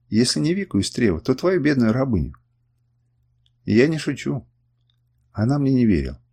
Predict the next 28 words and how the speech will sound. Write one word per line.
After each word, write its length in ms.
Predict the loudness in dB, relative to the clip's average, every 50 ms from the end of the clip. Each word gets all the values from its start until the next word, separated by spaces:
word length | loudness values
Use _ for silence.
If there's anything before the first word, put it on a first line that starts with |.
| _ _ _ _ _ _ _ _ _
«Я 280 | -6 -2 0 0 0 0
проверил 480 | 0 0 2 2 2 2 2 2 2
трубку 380 | 0 0 0 -2 0 0 -4 -4
с 60 | -2
пилюлями 500 | -2 -2 -2 0 2 2 2 2 2 0
и 80 | 0 0
поступление 580 | 0 -2 -4 -4 -6 -4 -2 -2 -2 0 0
воды». 380 | 0 0 -2 -2 -4 -8 -12 _ _ _ _ _ _ _ _ _ _ _ _ _ _ _ _ _ _ _ _ _ _ _ _ _ -4
«В 100 | 0 0
Рое 200 | 2 2 2 0
нет 300 | 0 0 -2 -2 -2 0
той 140 | 0 2
роскоши, 520 | 2 2 0 0 -4 -8 -12 -12 -12 -14 -18 _
что 220 | -18 -6 -4 -2
была 200 | 0 2 2 0 0
в 60 | 0
твоей 240 | 0 0 0 0 0
комнате», — 380 | -2 -2 0 0 0 -2 -4
сказал 400 | -10 -4 0 0 2 2 2 0
я. 220 | 0 -4 -6 -10 -16 _ _ _ _ _ _ _ _ _ _ _ _ _
«Но 120 | -6 -4
вполне 400 | -4 0 0 0 2 2 -2 -2
достаточно 640 | -2 -2 -4 -2 -2 -2 -2 -2 -2 -2 -4 -2 0
для 180 | 2 2 2 2
жизни». 340 | 0 -2 -2 -4 -8 _ _ _ _ _ _ _ _ _ _ _ _ _ _ _ _ _ _ _ _ _ _ _ _ _
«Кэббот», — 440 | 0 2 2 4 2 0 -2 -4 -6
смеялась 460 | -6 -4 -2 -2 0 0 0 0 -2 -4
она, — 160 | -4 -6 -6